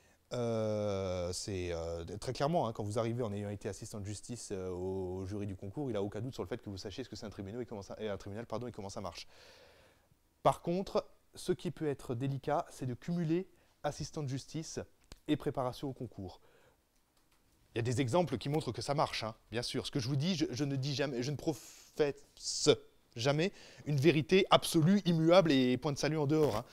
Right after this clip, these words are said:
Ce que je vous dis, ça varie énormément selon les personnes, mais en règle gén-, en général, on préfère quand même prendre une année de préparation complète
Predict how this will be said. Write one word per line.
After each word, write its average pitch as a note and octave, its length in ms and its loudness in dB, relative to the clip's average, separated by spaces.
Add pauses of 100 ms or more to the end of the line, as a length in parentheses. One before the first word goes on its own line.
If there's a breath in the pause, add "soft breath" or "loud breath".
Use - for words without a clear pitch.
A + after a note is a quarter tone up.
(220 loud breath)
Ce - 120 -6
que C#3 120 -4
je B2+ 100 -2
vous C3 60 -2
dis, D#3+ 120 -2
ça - 140 -2
varie A#2+ 280 0 (380 loud breath)
énormément C#3+ 580 2 (960)
selon - 160 2
les C3 100 6
personnes, E3 300 4
mais C#3 160 0
en F3 140 8
règle E3 200 2
gén-, C#3+ 280 -2
en G#3 140 10
général, E3 540 4 (1040 soft breath)
on C3 40 -4
préfère C#3+ 320 0
quand E3+ 80 0
même D#3+ 80 0
prendre C#3 260 -4
une D#3+ 140 0
année D3+ 180 0
de D3+ 80 0
préparation C3 540 0
complète D#3 520 0